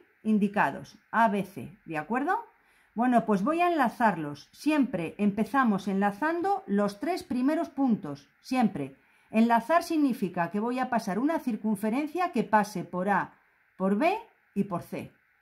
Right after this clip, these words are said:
¿de acuerdo? Para que esa circunferencia pase por los tres puntos, tengo que encontrar su centro. Y su centro va a estar en la mediatriz de sus segmentos. Luego,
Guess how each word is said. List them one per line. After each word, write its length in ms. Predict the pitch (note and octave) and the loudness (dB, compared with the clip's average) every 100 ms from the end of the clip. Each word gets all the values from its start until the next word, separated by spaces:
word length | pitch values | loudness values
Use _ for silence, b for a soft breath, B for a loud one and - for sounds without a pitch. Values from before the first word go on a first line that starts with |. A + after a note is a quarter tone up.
| _ _ _ - | _ _ _ -6
¿de 80 | E3 | -4
acuerdo? 360 | G#3+ C4 F4+ A4+ - b b b b | 0 0 0 -2 -8 b b b b
Para 280 | A3+ A#3+ | 4 4
que 260 | A3+ A#3+ C#4 | 2 -2 -2
esa 200 | C#4+ F#4 | -2 -2
circunferencia 840 | F4+ - D4 A#3+ G#3+ F3+ F#3 E3 | -4 -2 -2 -2 -4 -2 -4 -2
pase 320 | C4+ D4 G#3+ | 0 0 -2
por 200 | - F3 | -4 -6
los 200 | F3+ F#3 | -6 -6
tres 180 | - D4+ | -6 -8
puntos, 640 | - E4+ F4 C#4+ D4 F4 | -4 -4 -2 -2 -2 -2
tengo 160 | A3 A3 | -4 -2
que 60 | C#4 | -2
encontrar 420 | A#3+ A3+ A#3 C#4 | -2 -2 -2 -4
su 160 | C#4 | -4
centro. 500 | A3 A3+ F3 - A#2 - _ b b b | -4 -2 -2 -6 -12 -18 _ b b b
Y 120 | G3+ | 0
su 140 | G#3+ A3 | 2 2
centro 460 | E4 F#4+ F#4 C#4+ | 2 2 0 0
va 80 | B3+ | 0
a 40 | |
estar 360 | B3 - D#4+ - G#3 | -2 -2 -2 -2 -2
en 180 | G#3 | 0
la 120 | G3+ F#3+ | 2 2
mediatriz 840 | F#3+ F3+ F#3+ F3+ A#3+ E4+ G4 - _ - | 0 0 -2 -2 -2 -2 -2 -8 _ -6
de 240 | G#3+ D#4+ | -2 -2
sus 300 | - D4+ - | -2 -4 -2
segmentos. 760 | B3 G#3 G3 F3+ D3 - - _ _ b b b b | -4 -2 -2 -2 -6 -10 -18 _ _ b b b b
Luego, 480 | F#3 A3 F#3+ F#3 D#3 | 2 2 4 2 0